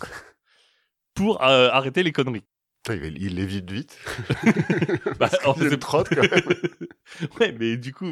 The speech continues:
Speaker 1: c'est pour ça qu'il évite. C'est pour ça qu'il est, il se dit, <laughs> eh, il y a
Speaker 2: Ouais.
Speaker 1: un truc à faire, il, hop, j'y vais, quoi.
Speaker 2: Parce qu'il a trois jours, hein, quand même, avant que
Speaker 1: <laughs> Ouais. Et donc, il va l'éviter jusqu'à, jusqu'à Israël pour arrêter les conneries.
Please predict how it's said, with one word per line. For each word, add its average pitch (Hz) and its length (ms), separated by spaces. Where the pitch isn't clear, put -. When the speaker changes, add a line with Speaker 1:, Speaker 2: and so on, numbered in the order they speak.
Speaker 1:
c'est 139 140
pour 120 100
ça 139 100
qu'il 131 120
évite. 143 220
C'est - 80
pour 107 120
ça - 80
qu'il 123 180
est, 104 220
il 120 60
se 117 60
dit, 127 100
<laughs> 123 40
eh, 107 280
il 135 60
y - 20
a - 40
Speaker 2:
Ouais. - 120
Speaker 1:
un 139 80
truc 131 260
à 117 140
faire, 147 240
il, 127 160
hop, - 240
j'y 131 120
vais, 127 140
quoi. - 80
Speaker 2:
Parce 107 120
qu'il 123 200
a 104 80
trois 117 180
jours, 151 240
hein, 120 100
quand 123 160
même, 104 220
avant 113 300
que 151 440
Speaker 1:
<laughs> - 60
Ouais. 147 160
Et 143 100
donc, 147 400
il 131 80
va 147 120
l'éviter 160 440
jusqu'à, 120 580
jusqu'à 117 320
Israël 113 380
pour 160 240
arrêter 127 280
les 101 120
conneries. 113 500